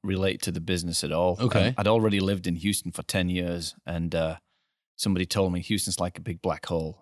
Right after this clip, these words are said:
Speaker 1: uh, the old business is, and it'll just suck you in eventually." And, and so it did. So I got taken on at Tesco, and we were selling, uh,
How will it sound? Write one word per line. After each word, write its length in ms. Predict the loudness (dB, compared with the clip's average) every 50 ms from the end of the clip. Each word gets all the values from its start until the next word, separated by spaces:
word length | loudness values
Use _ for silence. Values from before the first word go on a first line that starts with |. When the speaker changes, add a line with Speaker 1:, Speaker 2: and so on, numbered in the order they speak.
| _ -8
Speaker 1:
uh, 280 | -8 -6 -6 -8 -10 -12 _ _ _ -2
the 120 | 0 0
old 180 | 0 0 -2 -4
business 360 | -4 -4 -4 -4 -4 -4 -4
is, 160 | -4 -4 -4
and 100 | -4 -4
it'll 160 | -4 -4 -6
just 280 | -4 -4 -2 -2 0 0
suck 240 | -2 -2 -2 -2 -2
you 120 | -2 0
in 100 | 0 -2
eventually." 500 | -2 -4 -6 -6 -6 -6 -6 -6 -8 -8
And, 180 | -8 -10 -10 -12 _ -8
and 100 | -6 -2
so 220 | 0 2 2 2
it 140 | 0 -2 -4
did. 240 | -4 -4 -4 -2 -2
So 320 | -2 0 0 -2 -2 -6 _ _ _ _ _ _ _ _ _ _ -8
I 60 | -2
got 200 | 0 0 0 2
taken 340 | 2 0 0 0 0 0 0
on 100 | 0 0
at 120 | -4 -6 -4
Tesco, 540 | -2 0 0 0 0 0 0 0 0 -2 _ _ _ _ _ _ _ _ _ _ _ _ -20 -12 -8
and 100 | -6 -4
we 100 | -2 -2
were 120 | -2 0 0
selling, 480 | 2 2 2 2 2 0 -2 -2 -4
uh, 200 | -4 -6 -8 -10